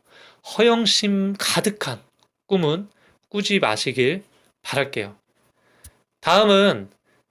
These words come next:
즉각적인 보상을 원한다는 거예요. 내가 뭔가 목적을 정하고 계획을 세우고 실행을 했어요. 근데 이 목적, 이 목표는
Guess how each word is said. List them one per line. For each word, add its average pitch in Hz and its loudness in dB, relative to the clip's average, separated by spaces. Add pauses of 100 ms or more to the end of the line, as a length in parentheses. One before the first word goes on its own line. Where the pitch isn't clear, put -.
(140)
즉각적인 220 0
보상을 226 2
원한다는 139 2
거예요. 107 -4 (920)
내가 175 4
뭔가 196 4
목적을 202 2
정하고 180 2
계획을 180 2
세우고 170 0 (240)
실행을 233 0
했어요. 180 0 (680)
근데 190 2
이 180 2
목적, - 0 (1300)
이 180 0
목표는 - -2